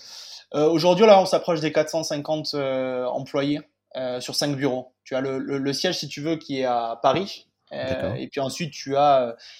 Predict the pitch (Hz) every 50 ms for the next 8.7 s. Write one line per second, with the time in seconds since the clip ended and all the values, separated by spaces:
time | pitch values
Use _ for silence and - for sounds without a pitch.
0 | - - _ _ - 151 156 151 147 165 160 151 165 151 143 143 147 147 147 147
1 | 156 151 151 143 135 135 135 147 156 170 180 185 160 165 - - 139 143 139 147
2 | 147 139 139 135 131 - - 151 147 147 - 175 175 185 185 190 190 - - -
3 | 135 135 131 127 131 135 139 131 123 123 127 - 147 139 147 151 147 - 170 185
4 | 196 - _ _ _ - 135 131 127 127 - 135 131 131 131 135 135 127 131 131
5 | 123 127 123 120 120 113 - - - 117 - 101 95 101 110 110 95 92 90 90
6 | 87 90 90 90 92 90 - - 107 - - - 95 92 92 92 90 90 90 90
7 | 90 85 - 92 90 - - - 98 - 107 104 - - 95 - - - 92 87
8 | 90 85 - - 104 98 104 104 110 110 - - 101